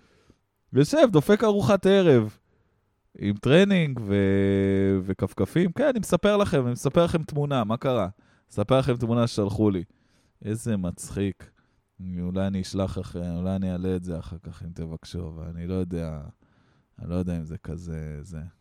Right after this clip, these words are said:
אני בפלאפון עכשיו, אני לא יודע מה איתכם. אה,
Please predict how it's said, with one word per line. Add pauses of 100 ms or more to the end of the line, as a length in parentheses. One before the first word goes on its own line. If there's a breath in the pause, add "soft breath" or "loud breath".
(120)
אני
בפלאפון
עכשיו,
אני
לא
יודע
מה
איתכם. (880 loud breath)
אה,